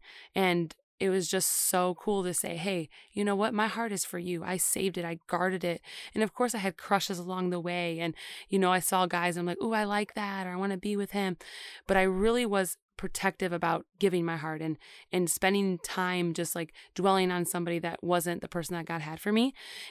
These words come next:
And so you wanna be very careful about who you involve your heart with and who you give pieces of yourself away to, because it's so beautiful when you can say to your future husband one day, "Hey,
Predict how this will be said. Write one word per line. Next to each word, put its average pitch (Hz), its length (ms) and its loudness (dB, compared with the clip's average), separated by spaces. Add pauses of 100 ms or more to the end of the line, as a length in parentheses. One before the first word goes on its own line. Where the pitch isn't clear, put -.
And 196 180 4
so 175 560 4
you 185 140 -2
wanna 190 200 2
be 196 140 -2
very 175 220 0
careful 180 420 -2
about 170 300 -6
who 240 160 0
you 214 160 2
involve 175 320 0
your 160 100 -8
heart - 260 -6
with 175 220 -8
and 165 200 -8
who - 160 -4
you 208 140 2
give 180 220 -6
pieces 170 320 -8
of 170 100 -10
yourself 180 380 -10
away 185 300 -6
to, 185 280 -4 (520)
because 185 320 2
it's 185 200 -2
so 214 140 2
beautiful 190 520 -2
when 180 120 -2
you 180 100 -2
can 175 120 -4
say 180 260 -2
to 180 140 -8
your 170 160 -6
future 185 340 -4
husband 175 320 -2
one 165 140 -2
day, 160 220 -6 (360)
"Hey, 196 180 2